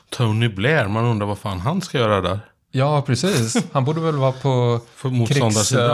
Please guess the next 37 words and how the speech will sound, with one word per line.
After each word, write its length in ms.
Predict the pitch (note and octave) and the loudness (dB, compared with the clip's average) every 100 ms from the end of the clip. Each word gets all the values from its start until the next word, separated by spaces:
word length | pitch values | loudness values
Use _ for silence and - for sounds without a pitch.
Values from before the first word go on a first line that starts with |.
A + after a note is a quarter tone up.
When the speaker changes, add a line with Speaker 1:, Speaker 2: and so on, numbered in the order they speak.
| A#2 | 2
Speaker 2:
krigs-, 80 | A2+ | 2
Speaker 1:
ja. 160 | B2 | 0
Speaker 2:
eh, 60 | C#3 - - - | -2 -6 -10 -2
brottsrättegång. 1160 | B2+ B2+ - - B2 B2 - A#2+ E3 B2+ G#2 G2+ | 0 0 -4 -2 2 0 2 2 2 2 -2 -4
Speaker 1:
Ja, 360 | G#2+ G2 G2+ G#2 | -6 -4 -6 -6
förmodligen. 500 | G2 G2+ G2+ G2 G2 - - - | -6 -4 -2 -4 -4 -6 -8 -2
Speaker 2:
Är 80 | C3 | -2
det 60 | A2+ | 0
ju 80 | |
vissa 260 | A2 A2+ B2 | 0 -2 -2
som 100 | B2 | -2
har 60 | A2 | -2
krävt 340 | C3 A2+ - | 0 -2 0
i 40 | A2+ | -2
alla 140 | A2+ | 0
fall. 220 | A#2+ A2+ B2 - - - - - | 0 -2 -4 -14 -16 -16 -20 -6
Men 140 | C3+ D3+ | 0 2
idag 240 | F3 G3 | 2 0
ska 140 | G#3 | 2
vi 80 | F3+ | 2
börja 220 | E3 E3 | 2 2
prata 380 | D#3+ E3 B2+ B2+ | 2 0 2 0
om 220 | A2+ A#2 | 2 4
en 80 | B2 | 4
grej 220 | A#2 A2+ | 4 2
som 480 | G#2+ - A2+ A2 A2 | 2 2 2 2 2
den 160 | B2 A2 | 0 0
svenska 380 | C3+ A#2+ - C#3 | 0 0 2 0
internetoperatören 1040 | C3+ C#3 B2+ B2+ B2 A#2 A2 A#2 A#2+ A2+ | 0 0 0 -2 -2 0 2 2 2 2
Bahnhof 800 | D3 F#3+ F#3 B2+ B2+ A2+ A2+ - | 2 2 2 2 2 2 -2 -14
har 520 | G#2+ A#2+ A2 A2+ A2 - | -6 2 4 4 2 0
gjort 240 | A#2 G#2 | -2 0
en 120 | A#2 | 0
väldigt 320 | C3 D3+ F3+ | 2 0 0
stor 300 | - C3+ A2+ | 0 2 2
grej 320 | A2 A2 A2 A2 | 2 2 4 4
av, 280 | G#2+ A2+ | 2 0